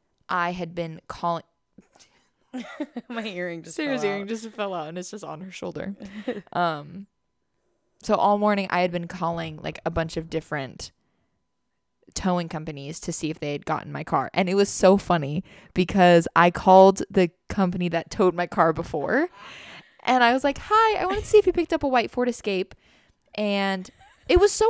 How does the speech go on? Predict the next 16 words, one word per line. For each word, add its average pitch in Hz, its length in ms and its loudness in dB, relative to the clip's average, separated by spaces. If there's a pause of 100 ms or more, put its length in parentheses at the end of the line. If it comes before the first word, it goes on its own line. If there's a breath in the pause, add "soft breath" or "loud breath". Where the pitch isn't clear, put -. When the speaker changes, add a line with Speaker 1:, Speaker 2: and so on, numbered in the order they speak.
Speaker 1:
annoying 415 360 -4
because 339 280 0 (120)
remember 311 380 2
when 320 220 0
we 240 140 -2
called 220 460 0 (320 soft breath)
and 214 320 -2
the 214 80 2
guy 202 180 4
just 190 200 -6
told 180 240 -6
you, 180 80 -8
"Yes, 160 300 -6
I 170 100 -6
did"? 165 320 -4
Speaker 2:
Yeah. 196 320 -8